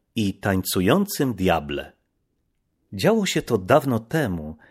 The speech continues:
gdy moja prababcia chodziła na zabawy do karczmy w Kotulinie. Młode dziewczyny tańczyły, a stare baby siadały dookoła i plotkowały.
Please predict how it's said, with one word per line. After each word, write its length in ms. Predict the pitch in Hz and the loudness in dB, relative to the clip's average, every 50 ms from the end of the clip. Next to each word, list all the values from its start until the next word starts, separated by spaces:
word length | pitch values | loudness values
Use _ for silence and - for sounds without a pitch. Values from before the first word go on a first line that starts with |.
| _ _ _ _ _ - | _ _ _ _ _ -8
gdy 280 | 107 101 90 117 120 | -8 2 4 4 6
moja 300 | 123 127 127 123 120 113 | 6 4 4 4 4 2
prababcia 840 | 113 - - 107 98 90 87 101 151 208 - - - - - 87 - | 2 0 2 4 4 6 6 4 4 4 2 -2 -8 -6 -4 -4 -4
chodziła 520 | - - - 101 95 104 180 233 233 196 | -4 0 0 0 0 0 0 2 2 2
na 120 | 165 147 120 | 2 2 4
zabawy 460 | - 104 92 92 160 233 220 202 156 | 4 4 6 6 4 4 4 4 4
do 120 | 123 120 | 4 2
karczmy 640 | - - - 113 120 120 113 - - - 117 117 110 | 2 4 4 4 4 4 2 -2 -4 0 2 2 2
w 100 | 117 - | 2 2
Kotulinie. 840 | - 110 110 - 117 107 98 98 92 85 76 71 76 73 73 - _ _ _ _ _ _ _ _ _ _ _ _ _ _ _ | 2 0 2 2 0 0 0 0 -2 -4 -4 -8 -10 -12 -14 -16 _ _ _ _ _ _ _ _ _ _ _ _ _ _ _
Młode 400 | - 98 123 185 233 - 180 - | 2 4 6 6 6 6 4 2
dziewczyny 760 | 107 117 104 - - - - 202 220 214 131 92 80 71 - _ - _ _ - | 2 0 -2 -2 -4 -4 0 0 2 2 0 -2 -4 -6 -10 _ -20 _ _ -6
tańczyły, 840 | 147 151 151 147 131 - - - 208 208 165 92 87 80 78 98 101 - - _ _ _ _ _ _ _ _ _ _ | -4 -2 -2 -2 -4 -4 -2 0 2 2 2 0 -2 -2 -4 -8 -12 -18 -20 _ _ _ _ _ _ _ _ _ _
a 160 | - 101 92 - - - | 0 0 0 0 -2 -2
stare 300 | - 269 269 233 113 113 | 0 2 4 4 2 2
baby 380 | 110 117 175 180 170 147 143 | 6 6 6 6 6 4 4
siadały 560 | 120 - - - 135 127 120 180 180 175 147 135 | 4 6 6 6 6 8 8 8 8 8 8 8
dookoła 580 | 123 113 104 95 - - 202 208 190 165 135 | 8 8 8 6 4 4 4 6 6 6 6
i 100 | 117 104 | 6 4
plotkowały. 1000 | 95 - - - 123 139 - - - 113 107 98 95 92 85 78 76 71 71 | 0 -4 -2 0 0 0 0 2 2 4 4 4 4 4 2 0 -4 -8 -12